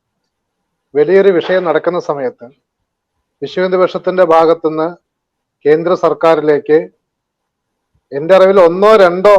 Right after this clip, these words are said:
തവണ നമ്മുടെ പ്രതിനിധികൾ അവിടെ പോയി ബന്ധപ്പെട്ട ഗവൺമെന്റ് തലത്തിലുള്ള ആളുകളെ കണ്ട് ഈ വിഷയം ഉന്നയിച്ചതാണ്. അപ്പോൾ ചില നിയമ തടസ്സങ്ങളും ചില സാങ്കേതിക തടസ്സങ്ങളും പറഞ്ഞ് അത് പരിഹരിക്കാം എന്നുള്ള റിപ്പോർട്ട്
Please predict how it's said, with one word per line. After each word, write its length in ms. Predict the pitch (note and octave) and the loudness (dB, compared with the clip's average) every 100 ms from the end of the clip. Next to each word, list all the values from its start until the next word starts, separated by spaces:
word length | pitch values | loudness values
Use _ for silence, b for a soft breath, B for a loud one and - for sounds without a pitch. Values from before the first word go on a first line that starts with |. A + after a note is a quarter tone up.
| - - - | 0 -10 -2
തവണ 240 | D#3 F3+ E3 - _ D3+ | 0 0 -2 -6 _ -12
നമ്മുടെ 240 | E3+ F3 F3 | -2 -2 -2
പ്രതിനിധികൾ 540 | D3+ D#3+ F#3 F3 F3+ E3+ | -4 -4 -4 -2 0 0
അവിടെ 180 | D#3 E3 D3+ | 0 -2 0
പോയി 240 | D3 D3+ F#3+ _ _ _ _ _ - | 0 0 -6 _ _ _ _ _ -8
ബന്ധപ്പെട്ട 440 | D3 D#3+ F3 F3+ F3+ E3+ E3 D3 C#3+ | -4 -2 0 0 2 2 2 -2 -6
ഗവൺമെന്റ് 480 | D3+ D#3+ E3+ E3 F3 E3+ D#3 - _ _ | -2 -2 -2 0 2 2 0 -12 _ _
തലത്തിലുള്ള 360 | D3 D3+ E3 E3 D3+ | -8 -6 -2 2 2
ആളുകളെ 280 | E3 E3 D#3+ | 4 2 0
കണ്ട് 240 | C#3+ C3+ D3+ F#3 _ _ _ C#3+ | -4 -4 -6 -6 _ _ _ -8
ഈ 100 | F3 D#3 | -6 -6
വിഷയം 280 | D3+ F3 F3 | -4 -4 -4
ഉന്നയിച്ചതാണ്. 580 | D#3+ F#3+ F#3 E3+ B2+ G2+ _ _ _ _ _ _ _ _ _ _ - | -2 0 0 -2 -2 -4 _ _ _ _ _ _ _ _ _ _ -8
അപ്പോൾ 180 | D3 G#3+ G#3 | 0 0 2
ചില 100 | G3 G#3 E3+ | 2 2 2
നിയമ 180 | F#3+ A3+ | 2 4
തടസ്സങ്ങളും 540 | A3+ G3+ G#3+ G3 F#3+ G3+ G3+ _ - | 4 2 0 0 0 -2 -6 _ -2
ചില 120 | E3+ F#3+ F#3+ - _ _ - _ _ _ | 2 2 2 -2 _ _ -20 _ _ _
സാങ്കേതിക 480 | D#3 D#3+ F3+ G3 G3 G3 | 0 0 2 0 2 0
തടസ്സങ്ങളും 500 | D#3+ D#3+ F3+ F3+ F3+ D#3+ | -2 0 -2 -4 -2 0
പറഞ്ഞ് 280 | D3 D#3 F#3+ - _ _ _ | 0 -2 -8 -10 _ _ _
അത് 120 | D3 F3+ E3 | -4 -2 0
പരിഹരിക്കാം 580 | D#3+ E3+ G#3+ A3 A3+ A3 | 0 0 0 2 2 2
എന്നുള്ള 220 | G#3 G#3 G3 | 0 2 0
റിപ്പോർട്ട് 340 | - G#3 G#3 | 0 0 0